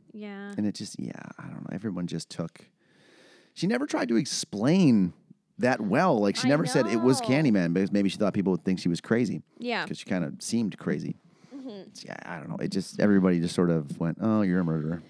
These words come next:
Speaker 1: Yeah, it
Speaker 2: That's
Speaker 1: was.
Speaker 2: it.
Speaker 1: And then the fact that, you know, the convoluted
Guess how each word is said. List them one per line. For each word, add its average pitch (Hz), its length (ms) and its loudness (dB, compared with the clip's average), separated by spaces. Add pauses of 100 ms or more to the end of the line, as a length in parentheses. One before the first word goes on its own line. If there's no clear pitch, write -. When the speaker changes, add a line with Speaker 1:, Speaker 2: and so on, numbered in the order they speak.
Speaker 1:
Yeah, 320 400 2
it 320 180 -2
Speaker 2:
That's 392 240 2
Speaker 1:
was. 165 100 0
Speaker 2:
it. - 100 -4 (260)
Speaker 1:
And 349 160 6
then 381 140 4
the 359 80 2
fact 320 420 2
that, 294 300 2 (320)
you 247 160 4
know, 202 400 0 (280)
the 214 840 -2 (100)
convoluted 214 1080 -2